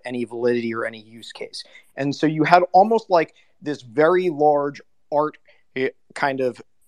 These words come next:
theme going for N F Ts because it's very easy for your average person to wrap your head around why a piece of art might have value. This year, you have high-end operators that are coming in. Everyone's like, "Yuga has this huge head start, and they have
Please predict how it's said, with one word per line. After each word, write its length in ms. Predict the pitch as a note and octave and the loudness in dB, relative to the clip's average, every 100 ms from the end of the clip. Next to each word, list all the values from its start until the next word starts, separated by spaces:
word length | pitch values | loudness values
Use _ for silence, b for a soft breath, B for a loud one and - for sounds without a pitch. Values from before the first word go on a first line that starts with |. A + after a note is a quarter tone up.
| _ - | _ -8
theme 380 | E3 D3+ C3 | -4 -2 -2
going 400 | A#2 A#2 A2 A2 | -2 -2 -2 -6
for 320 | - B2+ A#2+ B2 | -6 -2 -2 -2
N 120 | B2 | -2
F 120 | G#2+ | -4
Ts 240 | - A2+ | -6 -10
because 240 | - B2 B2 | -8 -10 -10
it's 120 | A#2+ | -2
very 340 | B2+ G3+ B3+ - | 4 4 4 0
easy 300 | F#3+ E3 E3 | 2 2 2
for 140 | D3+ | 4
your 60 | C#3 | 6
average 280 | C3 C3 | 6 2
person 260 | - C3+ B2+ | -2 -2 -2
to 60 | A#2+ | -2
wrap 180 | A#2 | -2
your 120 | - B2 | -2 -4
head 140 | B2 | -2
around 280 | B2 A#2 A2+ b b b | -2 -2 -4 b b b
why 220 | B2+ C3 | 6 6
a 60 | |
piece 260 | B2+ D3 - | 4 -8 -12
of 80 | A#2+ | -6
art 200 | B2 - | -4 -4
might 220 | B2+ C#3 | -8 -8
have 200 | - G#2+ G#2 | -8 -10 -8
value. 360 | A2+ G#2+ G#2+ - b b _ | -6 -6 -10 -20 b b _
This 400 | B2 C3+ G#3 - | -4 0 0 0
year, 280 | F3+ F#3+ G#3+ _ _ | 2 2 2 _ _
you 200 | C#3+ D#3 | -4 0
have 100 | B2+ | 0
high-end 520 | - - D3+ F3 F3 | 0 2 2 4 2
operators 600 | D3 C3+ - B2+ B2 B2 | 2 2 -2 -6 -6 -8
that 80 | G#2+ | -8
are 80 | A#2 | -10
coming 300 | - A#2+ A#2+ | -8 -10 -10
in. 100 | A#2 | -8
Everyone's 300 | C3+ E3 E3 | -6 -6 -4
like, 160 | C#3+ - | -4 -6
"Yuga 340 | _ C#3+ F#3+ A3+ | _ -8 0 0
has 160 | G3+ | 0
this 160 | F#3 F#3 | -6 -8
huge 260 | - G#3 F3+ | -8 -8 -2
head 180 | G3+ F#3 | -4 -4
start, 420 | - A3 G#3 - | 0 4 4 2
and 140 | C#3 | -2
they 140 | D3+ D#3+ | 0 2
have 240 | E3+ E3 | 2 2